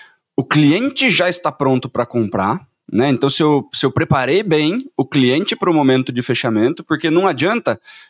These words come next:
eu ter técnicas de fechamento, né, que eu sei que funcionam e tal, né? Se eu não fiz o restante do processo adequadamente, né? Você pode ter o melhor produto do mundo, você pode tá com um puta preço,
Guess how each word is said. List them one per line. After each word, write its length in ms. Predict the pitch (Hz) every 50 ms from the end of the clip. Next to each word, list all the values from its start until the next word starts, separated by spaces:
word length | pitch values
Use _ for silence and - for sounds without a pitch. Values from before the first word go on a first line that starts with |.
| _
eu 160 | - 120 127 127
ter 420 | - 139 143 147 151 143 127 101
técnicas 480 | - 156 143 - 143 143 123 139 135 123
de 80 | 123
fechamento, 560 | 131 - 131 - 127 110 117 139 143 131 - 110 98 87 - -
né, 240 | 101 117 139 147 135
que 160 | - - -
eu 100 | 123 120
sei 200 | 110 - 156 151
que 100 | - -
funcionam 1000 | - - 127 123 - - 98 95 113 147 175 170 165 156 147 135 127 120 117 107
e 40 | 104
tal, 640 | - - 135 147 160 165 156 147 139 123 101 - - - - - - _ -
né? 300 | - 107 131 151 185 175 - _ _ _ _ _ _ _ _ _ _ _ _ _ - -
Se 180 | - - -
eu 40 | 202 240
não 120 | 269 226
fiz 460 | - - - 196 233 240 208 170 160
o 60 | 190
restante 600 | 202 185 214 - - - 170 196 208 202 - 208
do 140 | 202 180 202
processo 920 | 202 - 226 214 - - - 151 156 156 - - - 160 170 170 175 175
adequadamente, 840 | 175 170 175 175 - 185 160 170 185 170 123 107 90 - - - - _ _ _ _ _ _ _ -
né? 160 | - 127 147
Você 120 | - -
pode 240 | - - 165 165 151
ter 280 | - 156 160 175 196 196
o 40 |
melhor 300 | 190 185 165 156 160 185
produto 380 | 185 - 226 175 151 180 175 -
do 140 | 147 143 131
mundo, 380 | 120 117 123 135 170 196 196
você 120 | 202 - 143
pode 240 | - 156 156 151 127
tá 140 | - 156
com 160 | 156 - 156 139
um 100 | 123 120
puta 300 | _ - 175 196 - 202
preço, 640 | - - 151 143 143 147 156 156 - - 185 202